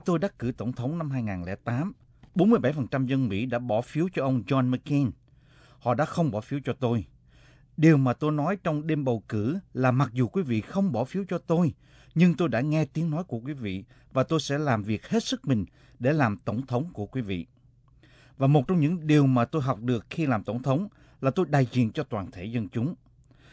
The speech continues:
Và mỗi khi tôi gặp gỡ những người thuộc phe Cộng hòa trong lúc du hành trên khắp nước Mỹ, tôi thấy họ là những người làm việc cần cù, chăm lo cho gia đình và quan tâm sâu sắc tới đất nước này. Và điều mà tôi mong đợi là nếu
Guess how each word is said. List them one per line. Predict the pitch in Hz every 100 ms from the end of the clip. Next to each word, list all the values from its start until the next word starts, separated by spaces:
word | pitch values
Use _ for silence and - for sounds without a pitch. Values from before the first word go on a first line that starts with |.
| -
Và | -
mỗi | 139 156
khi | 185 202
tôi | 190 175
gặp | 131 113
gỡ | 113 110 156
những | 139 175
người | 139 -
thuộc | 131 -
phe | - 151
Cộng | - 123
hòa | 117 123 131 -
trong | 143 127
lúc | 165 -
du | 120
hành | 104 92 -
trên | 110 95
khắp | 147
nước | 160 160
Mỹ, | 101 98 180 - - - - - -
tôi | - 180
thấy | 240
họ | 151 120 117
là | 123 117
những | 110 123 180
người | 139 120
làm | 113 101
việc | 110 113 _
cần | 135 135
cù, | 127 123 120 87 _ _
chăm | - 113
lo | 117 113
cho | 123
gia | 113
đình | 117 107 98 - - - -
và | 120 123
quan | - 160 165
tâm | 165 160
sâu | 160 147
sắc | 247 -
tới | 175
đất | 175 185
nước | 185
này. | 147 107 - _ _ _ _ - - _
Và | 147
điều | 175 165
mà | 143 135
tôi | 175
mong | 185 190
đợi | 156 117
là | 123 131 120
nếu | 120 120 165